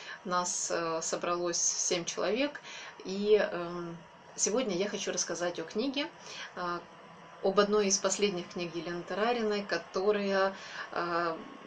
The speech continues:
невероятно популярна, уже не один тираж издается этой книги. И, э, я хочу, э, ну вот,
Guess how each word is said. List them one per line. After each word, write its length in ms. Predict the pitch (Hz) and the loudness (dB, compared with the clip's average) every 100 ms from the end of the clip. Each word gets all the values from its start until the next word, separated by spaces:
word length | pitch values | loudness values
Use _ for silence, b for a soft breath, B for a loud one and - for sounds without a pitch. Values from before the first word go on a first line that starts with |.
| - | -6
невероятно 720 | 202 214 240 233 226 185 165 156 | 4 6 8 6 8 8 6 0
популярна, 960 | 165 - 190 233 285 247 220 220 208 | -4 -2 4 6 6 4 0 2 2
уже 220 | 190 208 196 | 0 0 0
не 140 | 190 | 0
один 280 | 185 185 180 | -2 -2 -2
тираж 460 | 170 165 160 165 | 0 2 2 2
издается 540 | 165 - 165 175 - 160 | 0 -4 -4 -2 -4 -4
этой 160 | 170 | -4
книги. 600 | 165 196 208 226 214 208 202 | -6 -2 -2 0 4 4 4
И, 260 | 180 175 180 175 B B B B | -4 -2 -2 -4 B B B B
э, 280 | - 170 170 | -6 -4 -2
я 100 | 180 | 0
хочу, 720 | 196 180 170 - 185 185 180 170 | 0 0 -2 -2 0 0 0 -2
э, 180 | 170 165 160 - - - | -6 -6 -8 -10 -10 -6
ну 120 | 202 | -2
вот, 160 | 170 175 | -2 -4